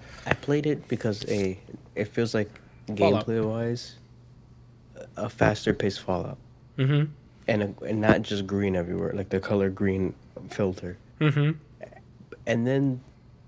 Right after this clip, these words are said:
Speaker 1: they try to have me read. Like, they're, the characters kept talking to me about the story, like, the world. I didn't care. I was just there to,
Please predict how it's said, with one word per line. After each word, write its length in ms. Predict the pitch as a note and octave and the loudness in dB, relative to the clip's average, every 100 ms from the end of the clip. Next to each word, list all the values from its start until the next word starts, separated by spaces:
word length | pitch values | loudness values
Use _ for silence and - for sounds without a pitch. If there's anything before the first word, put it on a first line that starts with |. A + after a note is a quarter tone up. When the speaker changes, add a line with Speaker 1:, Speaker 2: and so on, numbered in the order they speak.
| - - - | -20 -10 -4
Speaker 1:
they 100 | A#2 | 0
try 160 | C3 | 2
to 80 | B2+ | 2
have 160 | B2 A#2+ | 2 2
me 140 | G#2 | 0
read. 440 | F2 G2 G#2+ F#2 - - - - - - - - - - - - - - - - - - - - | 0 0 0 -2 -10 -20 -20 -20 -20 -20 -20 -20 -20 -20 -20 -20 -20 -20 -20 -20 -20 -20 -20 -8
Like, 240 | B2 A2 G#2 A2+ | -2 -2 0 0
they're, 200 | A2 A2 | 2 2
the 160 | A2+ | -2
characters 360 | - B2 A#2+ - | 0 0 0 0
kept 180 | A2+ - | -2 0
talking 360 | A2+ A2 A#2 | 0 2 0
to 20 | |
me 60 | A2 | 2
about 180 | G#2+ G2+ | 2 0
the 140 | G#2 | 0
story, 520 | F#2+ - G2+ A2 B2 - G2+ | -2 -2 0 0 -2 -2 -2
like, 160 | G2 | -2
the 80 | G#2 | -4
world. 440 | F#2+ G#2 A#2 C3 - - - - - - - | -4 0 0 -2 -8 -20 -20 -20 -20 -20 -6
I 80 | G#2 | -2
didn't 180 | A#2+ F#2+ | 0 -2
care. 180 | - F#2 | 0 0
I 20 | |
was 120 | F#2+ | 0
just 140 | G#2+ - | -4 -2
there 120 | G#2+ | 0
to, 180 | G2+ | 0